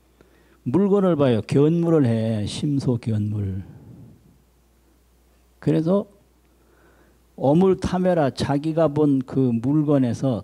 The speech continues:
탐해를 해요. 탐하고 애착을 가져. 마음 장소에서 마음 보지 못하고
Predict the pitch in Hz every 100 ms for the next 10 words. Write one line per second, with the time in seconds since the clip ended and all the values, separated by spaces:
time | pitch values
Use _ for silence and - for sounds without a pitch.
0 | - - - 247 269 262 175 113 98 80
1 | _ _ _ _ _ _ _ _ _ _
2 | _ - 139 170 156 151 123 107 113 -
3 | 143 147 120 101 92 85 _ - - -
4 | _ _ _ _ _ _ _ _ _ _
5 | _ _ _ _ _ _ _ _ _ _
6 | _ _ _ _ _ 123 135 151 156 147
7 | 143 139 123 123 113 139 110 87 - -
8 | - - - _ _ _ _ _ _ _
9 | _ _ _ - 123 127 127 120 117 117
10 | 110 104 - 113 107 123 101